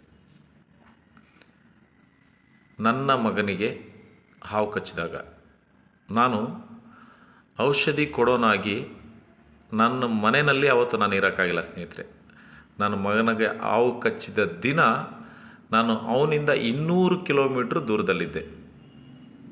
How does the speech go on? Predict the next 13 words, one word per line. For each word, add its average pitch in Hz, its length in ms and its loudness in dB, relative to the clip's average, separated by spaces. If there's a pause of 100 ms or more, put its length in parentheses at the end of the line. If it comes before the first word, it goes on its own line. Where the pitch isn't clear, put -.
(2250)
ಆಗ 113 180 4 (1300)
ನಮ್ಮ 131 340 0
ಮನೆಯಲ್ಲಿ 151 640 2
ಮಾಡಿರ್ತಕ್ಕಂಥ 113 840 0
ಫಸ್ಟ್ - 460 -4
ಏಡ್ 107 180 2
ಏನಂತ 98 400 -2
ಅಂದರೆ, 113 280 -2 (840)
ದಾರದಿಂದ 139 560 4
ಕಟ್ಟಿದ್ದಾರೆ, 147 800 2 (920)
ಆದರೆ 101 440 0
ಯಾರಿಗೂ 127 420 4
ಗೊತ್ತಿಲ್ಲ 120 400 0